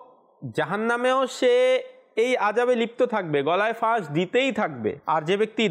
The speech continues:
ধারালো কোনো কিছু দিয়ে আত্মহত্যা করল, তার সেই যন্ত্রণাকে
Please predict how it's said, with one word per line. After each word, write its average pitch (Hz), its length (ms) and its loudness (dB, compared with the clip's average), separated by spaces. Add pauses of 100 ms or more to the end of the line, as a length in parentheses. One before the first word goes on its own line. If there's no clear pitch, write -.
ধারালো 196 480 0
কোনো 220 300 0
কিছু 208 300 -2
দিয়ে 147 440 2 (180)
আত্মহত্যা 190 680 -2
করল, 143 520 2 (1000)
তার 175 200 0
সেই 208 240 0
যন্ত্রণাকে 185 1200 0